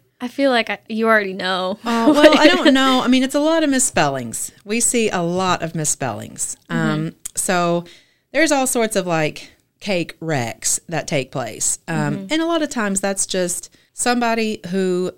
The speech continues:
Speaker 2: tried to create a cake that they were not prepared to create. Like,
Speaker 1: Yeah.
Speaker 2: this is not, they shouldn't have attempted this. But the misspellings, we have a lot of, of misspellings.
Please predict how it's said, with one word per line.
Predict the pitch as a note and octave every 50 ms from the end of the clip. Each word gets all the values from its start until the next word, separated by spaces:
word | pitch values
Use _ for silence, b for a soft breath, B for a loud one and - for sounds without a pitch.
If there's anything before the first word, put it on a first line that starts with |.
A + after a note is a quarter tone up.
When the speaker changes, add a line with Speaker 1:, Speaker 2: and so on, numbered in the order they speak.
| _ _ -
Speaker 2:
tried | - G3+ G3+ G#3+ G3+
to | G#3
create | G#3 - - G3+ F#3+ F#3 F#3
a | E3+
cake | - G3 F#3 E3+ E3 E3 D#3 - -
that | E3 D3+ D3 - -
they | F3+ F#3 F#3 F#3
were | F3 D3+ D3 C#3+
not | D3 E3 E3+ F3 E3+ - -
prepared | - E3 - E3 D#3+ D3+ C#3+ C#3+ C#3+ C#3+ -
to | - D#3+ C#3+ C#3 C#3 C3+ C3 - _
create. | - E3+ D3 B2 F2 C2+ - _ _ _ _
Like, | D3 C3+
Speaker 1:
Yeah. | - G3+ - -
Speaker 2:
this | G#3 E3+ D#3+ D#3 -
is | D#3+ D#3 D#3
not, | D#3 D3 D3 D3 D3 D3 C#3 -
they | - D#3+ D#3+
shouldn't | D#3+ - - - -
have | C#3+ C#3+
attempted | - - C#3+ B2 A2 - A#2 -
this. | - - - - - - b b b b b b -
But | A3+ A3+ A3+ A3+
the | A3 G3+
misspellings, | G3+ G3 F3+ - - - - C3 C3+ - - - - - - - -
we | F3 F3+ F3+
have | F#3+ F3+ E3
a | D#3
lot | D3+ D3+ D#3 D3+ D3 C#3 -
of, | - C#3 C3 - _ _ -
of | C#3+ C#3 C#3+
misspellings. | C3 C3 - - - A#2 A2+ - G2 - A2 - -